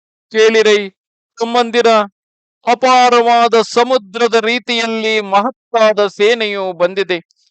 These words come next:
ಅಲ್ಲಿರುವ ಧ್ವಜವು ಕೋವಿದಾರ ವೃಕ್ಷದ ಚಿಹ್ನೆಯನ್ನು ಪಡೆದಿದೆ. ಆದ್ದರಿಂದ ಭರತನೇ ಬಂದಿರಬೇಕು. ಆತನು ನಮ್ಮೆಲ್ಲರನ್ನೂ ಸೆರೆಹಿಡಿಯುವನೋ ವಧಿಸುವನೋ ತಿಳಿಯದು.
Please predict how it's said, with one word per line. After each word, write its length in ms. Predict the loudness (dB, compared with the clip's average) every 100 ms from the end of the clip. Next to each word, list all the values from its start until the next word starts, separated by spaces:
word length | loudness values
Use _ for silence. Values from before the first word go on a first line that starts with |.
| _ -2
ಅಲ್ಲಿರುವ 560 | 0 2 2 2 2
ಧ್ವಜವು 680 | -2 0 0 2 0 0 -2
ಕೋವಿದಾರ 720 | -4 -2 0 0 -2 0 0 0
ವೃಕ್ಷದ 600 | -4 -6 -2 2 4 4 0
ಚಿಹ್ನೆಯನ್ನು 800 | -8 -6 -2 -2 -2 -4 -6 -4
ಪಡೆದಿದೆ. 500 | -2 -2 -4 -6 -8 -12 _ _ _ _ 0
ಆದ್ದರಿಂದ 520 | 0 2 0 0 2 0 0 _ _ _ _
ಭರತನೇ 720 | -4 0 2 2 0 0 -2
ಬಂದಿರಬೇಕು. 880 | -2 -4 -2 0 0 0 -4 -6 -16 _ _ _ _ -2
ಆತನು 600 | 0 2 0 0 -2 -2
ನಮ್ಮೆಲ್ಲರನ್ನೂ 1120 | -2 -4 0 0 2 2 2 2 0 -4 -4
ಸೆರೆಹಿಡಿಯುವನೋ 1200 | -2 0 0 0 -2 -4 -2 -2 -2 -4 -4 -4
ವಧಿಸುವನೋ 760 | -4 -4 -8 -6 -6 -4 -6 -6
ತಿಳಿಯದು. 480 | -6 -4 -4 -6